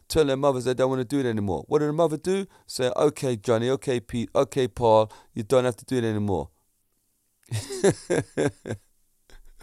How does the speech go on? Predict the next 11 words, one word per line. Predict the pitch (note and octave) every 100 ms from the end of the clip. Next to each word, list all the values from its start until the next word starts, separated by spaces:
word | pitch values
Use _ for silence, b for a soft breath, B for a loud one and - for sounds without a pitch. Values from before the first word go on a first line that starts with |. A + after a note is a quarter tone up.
| B B B B B
Means | C3 D3 F#3+ F#3+ F#3 F3 -
to | - E3
an | D#3 D3
end, | D3 B2 D#2+ C#2+ - _ _ _ _ _ _ _ _ -
right? | A#2 C#3 E3 b b -
The | A#2
means | C#3 D#3 D3+
to | - C#3+
an | C3+
end. | A#2 b -
So | - D3 C3